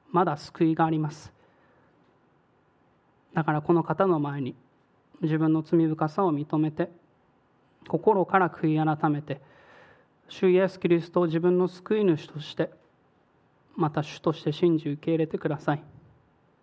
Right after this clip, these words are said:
このキリストのうちにのみ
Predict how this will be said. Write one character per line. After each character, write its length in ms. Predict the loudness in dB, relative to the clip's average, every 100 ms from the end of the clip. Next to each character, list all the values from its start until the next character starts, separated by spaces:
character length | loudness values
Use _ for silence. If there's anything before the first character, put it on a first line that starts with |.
| _ _ _ _ _ _ _ _ _ _ _ _ _ _
こ 140 | -4 0
の 120 | 0
キ 120 | 0
リ 80 | -2
ス 80 | 0
ト 80 |
の 140 | 2 2
う 60 |
ち 120 | 0 0
に 100 | 0
の 160 | 0
み 160 | -2